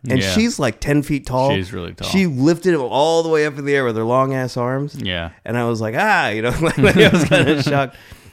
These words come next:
Speaker 1: And then I tried to take a picture,
Speaker 2: Uh-huh.
Speaker 1: and she got irritated that I was taking pictures.
Speaker 2: Hmm.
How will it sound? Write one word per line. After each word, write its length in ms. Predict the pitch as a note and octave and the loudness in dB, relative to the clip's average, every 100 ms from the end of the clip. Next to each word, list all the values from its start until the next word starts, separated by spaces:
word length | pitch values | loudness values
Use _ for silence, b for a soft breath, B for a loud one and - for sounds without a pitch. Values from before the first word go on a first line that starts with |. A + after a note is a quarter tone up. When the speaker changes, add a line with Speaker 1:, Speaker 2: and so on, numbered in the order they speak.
| - | -6
Speaker 1:
And 160 | C3 D3 | 0 2
then 80 | |
I 100 | C#3 | 2
tried 240 | C3+ D3+ C3 | 0 -2 -2
to 80 | C#3+ | -4
take 80 | |
a 40 | A#2+ | -4
picture, 540 | E3+ E3 A#2+ A#2 C#3+ _ - | -4 -4 -6 -6 -8 _ -10
Speaker 2:
Uh-huh. 280 | F#2+ G2 G#2 - | -6 -4 -6 -8
Speaker 1:
and 240 | C#3 C3 _ | -8 -8 _
she 200 | - - | -12 -6
got 160 | C3+ C3 | -4 -4
irritated 480 | - D#3 - C3 A2 | 0 0 0 -2 -2
that 100 | G#2+ | -2
I 40 | G#2+ | -4
was 100 | G#2 | -4
taking 240 | A#2+ G#2+ | -6 -4
pictures. 440 | B2+ B2+ - - _ _ | -4 -6 -10 -20 _ _
Speaker 2:
Hmm. 300 | F3 G#3 B2+ | -8 -6 -8